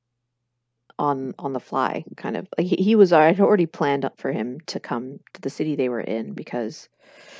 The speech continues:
for various other reasons, but <clears throat> he found her there,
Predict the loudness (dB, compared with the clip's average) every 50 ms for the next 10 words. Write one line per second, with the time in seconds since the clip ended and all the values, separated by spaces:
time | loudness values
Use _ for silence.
0 | -20 -20 -20 -20 -20 -20 -20 -20 -20 _ _ _ _ _ _ _ 0 4 6 6
1 | 8 6 4 4 0 -4 -4 -2 -2 -4 -4 -4 -6 -8 -8 -2 2 4 4 4
2 | 2 0 _ _ _ 4 4 6 6 6 4 4 2 0 4 4 4 4 4 4
3 | 4 6 6 4 2 2 0 0 0 -2 -2 -4 -6